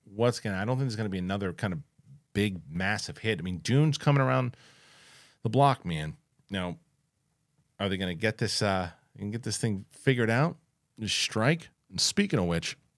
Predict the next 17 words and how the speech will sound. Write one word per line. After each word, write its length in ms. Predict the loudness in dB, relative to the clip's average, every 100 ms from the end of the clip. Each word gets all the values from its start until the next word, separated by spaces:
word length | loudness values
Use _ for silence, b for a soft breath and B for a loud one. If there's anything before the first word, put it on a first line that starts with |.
| _ _ _
this 180 | -2 0
is 100 | 2
something 300 | 0 0 0
also 260 | 0 0 -2
I 80 |
wanted 160 | -2 -2
to 60 | -4
bring 220 | -4 -4
up. 160 | -4 -8 _ _
Speaking 320 | -6 -4 -2
of 80 | -2
the 60 | -4
strike 340 | -2 -2 -2
and 80 | -6
speaking 240 | -8 -6
of 100 | -6
promotion, 600 | -4 -2 0 -2 -4 -8